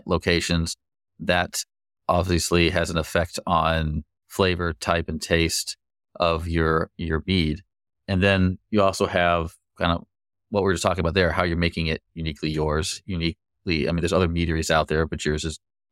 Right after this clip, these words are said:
I'm sure, different because of the way you source. And then when we get into the pour, the pour is kind of the, how you market, how you get people out there, how you get people to, well, pour your product and want more.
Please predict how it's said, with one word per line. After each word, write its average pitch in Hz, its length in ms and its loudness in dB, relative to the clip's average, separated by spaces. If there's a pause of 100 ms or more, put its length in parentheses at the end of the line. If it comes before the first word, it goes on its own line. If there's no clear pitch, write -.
(120)
I'm 85 160 -6
sure, 80 160 0
different - 420 0 (420)
because 85 220 0
of 80 80 0
the 80 60 2
way 78 100 -2
you 78 80 -4
source. - 540 0 (560)
And 107 340 4
then 113 320 2
when 107 200 2
we 110 100 4
get 120 140 0
into 107 180 2
the 82 80 0
pour, 85 500 2
the - 60 -6
pour 98 280 2
is 82 140 0
kind 87 180 -2
of 82 160 -4
the, 78 440 -4
how 113 140 0
you 120 120 4
market, 98 480 2 (220)
how - 140 -2
you 104 100 4
get 101 120 0
people 98 220 2
out 85 140 2
there, 85 100 0
how 98 80 0
you 101 120 2
get 101 120 0
people 90 240 -2
to, 87 220 -2
well, 82 180 0
pour 107 300 -2
your 101 140 -6
product 92 420 -4
and 87 180 -8
want 85 180 -2
more. 85 320 0